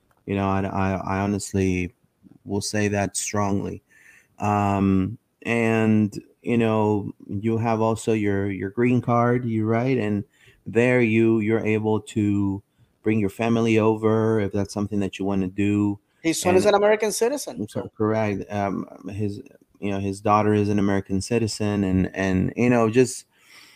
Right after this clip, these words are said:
Speaker 1: you know, personally, I think Yotun is a fantastic player. I think, again, you know, um,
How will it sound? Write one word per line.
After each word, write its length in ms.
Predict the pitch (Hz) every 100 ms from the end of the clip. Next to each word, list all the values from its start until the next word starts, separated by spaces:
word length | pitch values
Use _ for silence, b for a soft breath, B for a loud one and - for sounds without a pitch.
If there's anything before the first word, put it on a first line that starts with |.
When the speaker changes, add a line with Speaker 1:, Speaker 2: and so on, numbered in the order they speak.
| b b b b _
Speaker 1:
you 100 | 156
know, 160 | 156 139
personally, 840 | - 165 - 185 185 180 160 143
I 80 | 139
think 180 | 143 160
Yotun 240 | 143 143
is 120 | 143 135
a 40 |
fantastic 560 | 117 110 120 110 117 -
player. 520 | 117 113 113 120 117
I 140 | 107
think, 280 | 107 120 113
again, 440 | 104 110 110 110 107
you 100 | 107
know, 480 | 107 104 104 104 -
um, 600 | 98 98 95 95 95